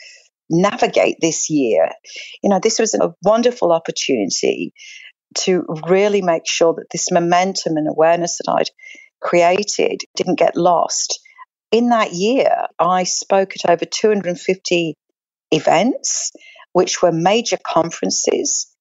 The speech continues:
in front of thousands of people. I was often requested to have audiences with the prime ministers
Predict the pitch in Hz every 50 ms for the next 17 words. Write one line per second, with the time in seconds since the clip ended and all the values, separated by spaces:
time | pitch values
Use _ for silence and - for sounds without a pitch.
0 | - 175 170 151 - 165 160 165 - - 151 151 - - 185 196 233 226 208 -
1 | 170 160 147 - - - _ _ - - - - - - - - - - - -
2 | _ - - - - - - - - - _ - - - - - 180 175 170 165
3 | 156 - - - - 175 160 - 370 349 160 - - - - - _ - 180 214
4 | 240 - - - 185 165 147 135 135 - - _ - 175 175 175 - - - 180
5 | 190 - - - - - - - - - - _ _ _ _ _ - - - 190
6 | 185 165 165 170 165 156 180 185 180 - - 151 - - - 165 165 - - _
7 | _ _ _ _ _ - - - - - - 180 175 170 170 165 170 - - -
8 | - 165 160 170 175 180 180 -